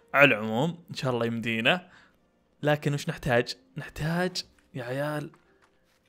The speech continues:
نبيع. محلي فاضي. بعت كل شيء. أوف. أوف، أوف، لا، لا. لا، لا، لا. لا، لا، لا، فاضي، فاضي. حرفيا فاضي، وشوفوا.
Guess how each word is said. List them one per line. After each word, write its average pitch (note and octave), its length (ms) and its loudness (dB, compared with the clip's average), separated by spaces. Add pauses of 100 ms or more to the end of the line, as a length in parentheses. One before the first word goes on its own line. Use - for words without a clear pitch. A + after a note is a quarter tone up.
(420)
نبيع. B2 360 -2 (320)
محلي B3+ 340 4
فاضي. B2+ 460 0 (880)
بعت B3+ 300 8
كل C4+ 300 4
شيء. B3 540 2 (1120)
أوف. - 420 -2 (1400)
أوف، G3+ 180 2
أوف، G#3 220 0
لا، G#3+ 160 6
لا. - 280 4 (240)
لا، F#3+ 140 10
لا، B3 160 10
لا. - 320 6 (480)
لا، D#3 160 8
لا، B3 120 8
لا، A#3 120 10
فاضي، A3 360 8
فاضي. B3 640 8 (1000)
حرفيا A#3 440 8
فاضي، C4 340 10
وشوفوا. A#3 460 6